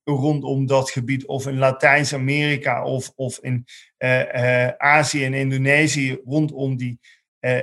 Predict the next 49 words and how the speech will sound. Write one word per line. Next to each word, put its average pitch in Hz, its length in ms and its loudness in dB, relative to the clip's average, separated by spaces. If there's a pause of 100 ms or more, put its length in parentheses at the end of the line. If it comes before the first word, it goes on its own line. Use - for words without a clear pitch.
(120)
evenaar, 147 680 2
daar 147 220 6
waar 135 140 4
de 135 140 -4
oude 151 280 6
fossielen 170 560 -2
gevonden 131 400 -4
zijn 127 280 -2
van 127 220 -6
ook 131 180 -4
de 139 80 -10
eerste 131 320 -6
mensachtigen, 139 800 -4 (360)
en 143 120 -8
dan 139 80 -4
zie 143 140 -2
je 156 140 2
eigenlijk 165 440 0
altijd 147 300 2
dat 143 160 -2
er 127 100 -4
gebieden 151 400 -4
zijn 143 280 2
die 131 160 -4
vooral 143 300 2
worden 135 240 -2
gekenmerkt 143 800 0 (280)
door 139 480 0
een 160 140 2
seizoen 147 400 0
waar 131 180 2
het 123 100 -2
heel 135 240 0
erg 123 180 -2
veel 120 340 -8 (100)
regent, 139 520 2
heel 127 220 0
erg 117 140 -10
nat 147 260 2
wordt, 143 280 -2
en 135 180 -2
een 131 120 -2
seizoen 131 340 -4
dat 123 120 -6
het 107 120 -12
heel 123 200 -6
erg 113 80 -12
droog 135 380 0
wordt. 196 240 -4